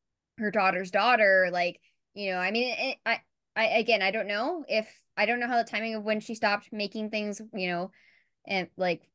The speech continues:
work, like, how, I, again, I don't know the timeline thing, but, like, in any case, though, she hadn't done it in a while, and, like, it was after this moment that she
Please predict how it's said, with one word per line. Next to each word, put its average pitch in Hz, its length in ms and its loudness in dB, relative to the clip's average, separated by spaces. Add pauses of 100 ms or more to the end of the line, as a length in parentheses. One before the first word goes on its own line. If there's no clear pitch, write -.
(100)
work, 208 420 0
like, 185 240 0
how, 220 140 -4 (120)
I, 196 80 0
again, 180 300 0
I 175 100 -2
don't 196 160 -2
know 220 100 -2
the 214 80 -8
timeline 214 380 -6
thing, 247 180 -4
but, 208 180 0
like, 175 300 0
in 233 120 -2
any 277 240 4
case, 240 280 0
though, 196 120 -2
she 233 140 -12
hadn't 269 220 2
done 220 160 4
it 190 40 -4
in 185 100 -2
a 170 60 -2
while, 156 580 -4
and, 185 180 -4
like, 180 120 -2
it 196 80 -4
was 196 120 -4
after 220 280 0
this 202 180 -6
moment 190 300 -4
that 175 120 -2
she 202 540 -8